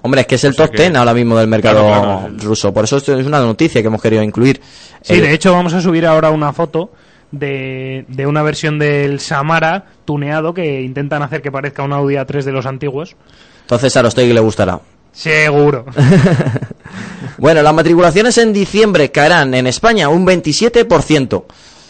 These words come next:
Speaker 1: Mm, es la cruda realidad, si es que casi no se puede mencionar más, es que simplemente salir a la calle y verlo.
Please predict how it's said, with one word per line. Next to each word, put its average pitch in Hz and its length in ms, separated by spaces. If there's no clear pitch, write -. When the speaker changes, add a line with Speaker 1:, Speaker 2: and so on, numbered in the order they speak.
Speaker 1:
Mm, 104 480
es - 80
la 131 120
cruda 113 240
realidad, 95 360
si - 140
es - 40
que 113 100
casi 117 200
no 110 80
se 107 120
puede 101 160
mencionar 95 340
más, 135 220
es 104 60
que 113 300
simplemente 117 460
salir 113 240
a 113 40
la 110 120
calle 117 200
y 113 40
verlo. 110 420